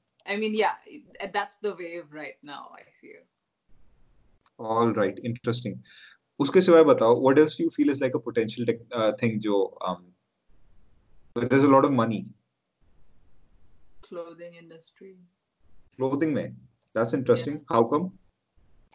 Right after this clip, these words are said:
Speaker 2: Why do you, अच्छा, I, when I say ना पैसा, I mean to say कि in the next five to ten years,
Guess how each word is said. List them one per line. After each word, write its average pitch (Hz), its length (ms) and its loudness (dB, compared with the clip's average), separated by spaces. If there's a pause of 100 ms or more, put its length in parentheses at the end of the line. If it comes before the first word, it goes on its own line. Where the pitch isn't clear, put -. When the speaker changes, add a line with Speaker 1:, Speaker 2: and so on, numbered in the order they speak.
(880)
Speaker 2:
Why 127 200 6
do 139 80 8
you, 170 180 4
अच्छा, 143 300 2
I, 127 180 4
when 131 280 2
I 160 80 4
say 160 180 2
ना 180 120 -2 (320)
पैसा, 120 360 2
I 110 100 2
mean 139 160 0
to 160 80 2
say 160 140 0
कि 170 80 -4
in 165 60 -2
the 160 60 2
next 147 220 -4
five 120 220 2
to 156 80 4
ten 135 200 0
years, 117 360 0